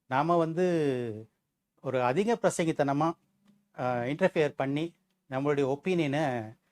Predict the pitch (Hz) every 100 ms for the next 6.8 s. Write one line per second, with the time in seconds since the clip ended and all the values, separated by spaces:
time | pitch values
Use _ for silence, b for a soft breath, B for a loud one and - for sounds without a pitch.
0 | _ _ - 165 170 143 135 185 131 131
1 | 135 123 120 127 131 123 - 117 117 113
2 | 147 214 _ _ _ 170 180 165 135 117
3 | 120 _ _ - 135 190 208 170 147 135
4 | 120 _ _ - - 185 214 208 180 -
5 | 170 208 226 143 147 143 123 131 175 156
6 | 151 151 147 - 143 - 208